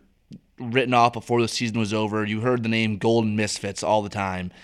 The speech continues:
and rightfully so. They were just the players that their respective teams didn't want to protect,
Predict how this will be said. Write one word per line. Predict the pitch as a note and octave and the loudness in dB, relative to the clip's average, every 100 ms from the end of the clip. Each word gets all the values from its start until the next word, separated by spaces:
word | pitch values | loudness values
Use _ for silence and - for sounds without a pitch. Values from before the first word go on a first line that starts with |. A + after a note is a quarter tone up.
| - _ _ | -20 _ _
and | G#2 G2+ G#2 G2+ | -6 -4 -2 4
rightfully | C3+ C3+ C3+ C3+ | 4 4 0 2
so. | F#3 F3+ G2+ | 6 6 6
They | G#2+ | 2
were | G#2 | 0
just | G#2+ - | -2 -4
the | G#2 | -6
players | - A2+ A2 A2 G#2 | -2 0 0 -2 -2
that | A2 A2 - _ _ _ _ _ _ _ | -2 -2 -4 _ _ _ _ _ _ _
their | F#2+ A2+ A2 G#2+ - - | -6 -4 -4 -6 -14 -14
respective | A2 - A2 A2 | -10 -2 -2 -2
teams | - A#2 A2+ | -4 -4 -2
didn't | A#2 A2+ | -2 -2
want | A2+ A2+ | 0 -2
to | |
protect, | A2+ G2+ C3+ C3+ - | -4 -2 2 2 0